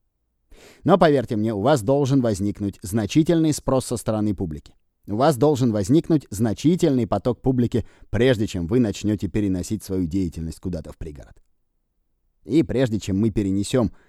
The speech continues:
учредительную церковь Вашингтона в другое место, поток нашей публики должен будет значительно увеличиться. Поскольку сам поток публики должен быть достаточно интенсивным,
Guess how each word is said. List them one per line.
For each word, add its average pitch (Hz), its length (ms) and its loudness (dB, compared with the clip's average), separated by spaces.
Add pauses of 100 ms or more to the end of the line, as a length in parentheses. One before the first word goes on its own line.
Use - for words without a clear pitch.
учредительную 113 800 -2
церковь 87 340 -6
Вашингтона 160 540 -2
в 147 40 -8
другое 160 340 0
место, 147 360 -2 (840)
поток 90 340 -8
нашей 90 280 -4
публики 98 360 -4
должен 101 460 -2
будет 127 240 -2
значительно 110 920 -2
увеличиться. 98 640 -4 (1400)
Поскольку 156 400 -2
сам 147 220 0
поток 123 300 -2
публики 120 440 -2 (240)
должен 131 400 4
быть 101 160 -2
достаточно 110 720 -2
интенсивным, 101 840 -2